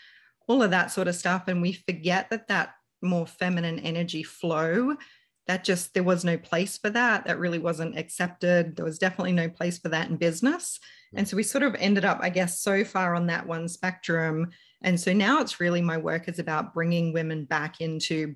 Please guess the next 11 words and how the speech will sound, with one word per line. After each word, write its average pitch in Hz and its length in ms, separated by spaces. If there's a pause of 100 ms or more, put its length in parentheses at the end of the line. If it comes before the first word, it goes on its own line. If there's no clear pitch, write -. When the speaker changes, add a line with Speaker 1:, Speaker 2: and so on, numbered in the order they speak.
Speaker 1:
bringing 170 400
some 170 240
of 151 60
that 156 180
other 160 400 (280)
more 170 180
feminine 170 600
energy 185 800 (260)
back 170 280
into 165 400
their 156 440